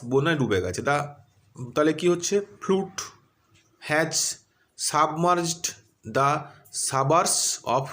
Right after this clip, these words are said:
কলকাতা। হুম, তাহলে সাবার্স মানে হচ্ছে আশেপাশে,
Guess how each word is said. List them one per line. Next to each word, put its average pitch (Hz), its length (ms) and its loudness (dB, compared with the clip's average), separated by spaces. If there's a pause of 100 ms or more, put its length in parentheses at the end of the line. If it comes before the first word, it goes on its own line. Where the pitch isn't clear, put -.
কলকাতা। 92 580 -4 (200)
হুম, 170 200 -6 (600)
তাহলে 143 160 0
সাবার্স 143 480 0
মানে 175 140 2
হচ্ছে 180 240 0
আশেপাশে, 135 600 0